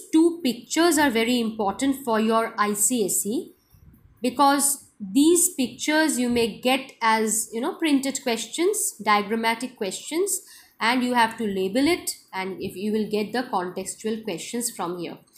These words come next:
So definitely you have to go through the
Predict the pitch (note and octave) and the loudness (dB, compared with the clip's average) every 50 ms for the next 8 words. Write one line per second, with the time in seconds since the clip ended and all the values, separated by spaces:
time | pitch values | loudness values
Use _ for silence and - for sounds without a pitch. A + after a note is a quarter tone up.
0 | - - - - - _ - C4+ A3+ B3+ B3+ B3+ C#4 C#4+ D4+ C#4 D4 C#4+ D#4 C#4 | -20 -20 -20 -20 -20 _ -4 0 2 2 2 2 2 0 -2 0 0 0 0 2
1 | B3 B3 A#3+ G3+ G#3+ G#3 G3+ - - - C#4 A3+ F#3+ E3+ G3+ A3 A3 A#3 A3 - | 0 0 0 2 2 2 2 0 -4 -6 -6 -4 -4 0 2 2 2 2 0 -4
2 | - A#3 A3 G#3 G#3 G#3 A3 B3 C4 | -4 -4 -2 0 0 0 0 0 -2